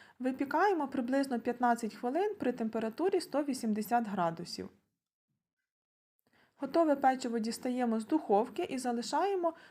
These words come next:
приблизно п'ять хвилин для того, щоб воно вистигло. Після того, як печиво вистигло, ми перекладаємо його на тарілочку, робимо чашечку кави або чаю і смакуємо.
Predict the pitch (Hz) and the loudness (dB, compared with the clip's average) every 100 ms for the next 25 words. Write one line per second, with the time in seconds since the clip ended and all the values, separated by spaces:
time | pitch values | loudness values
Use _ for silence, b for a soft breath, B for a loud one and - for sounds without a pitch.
0 | B 247 240 285 302 247 254 262 269 254 | B -4 -2 0 -2 -2 0 0 0 -2
1 | 277 403 285 254 285 277 247 208 226 233 | 0 0 0 0 -2 -2 -4 -2 0 0
2 | 202 175 - 196 185 190 196 _ _ _ | 0 -2 -4 -10 -8 -8 -12 _ _ _
3 | _ _ _ _ _ _ _ _ _ _ | _ _ _ _ _ _ _ _ _ _
4 | _ _ _ _ _ _ _ _ _ _ | _ _ _ _ _ _ _ _ _ _
5 | _ _ _ _ _ _ _ 330 330 285 | _ _ _ _ _ _ _ -4 0 -2
6 | 277 254 247 240 262 240 240 214 208 240 | 0 0 2 0 4 4 2 -2 0 0
7 | 359 381 320 277 254 254 247 233 233 220 | 0 0 0 0 -2 0 -2 -2 -2 4
8 | 233 233 214 214 208 202 190 196 202 285 | 4 4 2 2 0 -2 -2 -2 -2 0
9 | 359 330 - 285 B B B 254 277 247 | -2 -4 -4 -6 B B B 0 0 0
10 | 226 240 240 240 214 - 214 226 214 202 | -2 2 2 2 -8 -6 -2 0 2 2
11 | 185 180 190 - 302 392 320 277 302 254 | 0 -2 -2 0 2 4 2 -2 -2 -2
12 | 233 - 190 180 180 190 | -2 2 2 2 -4 -8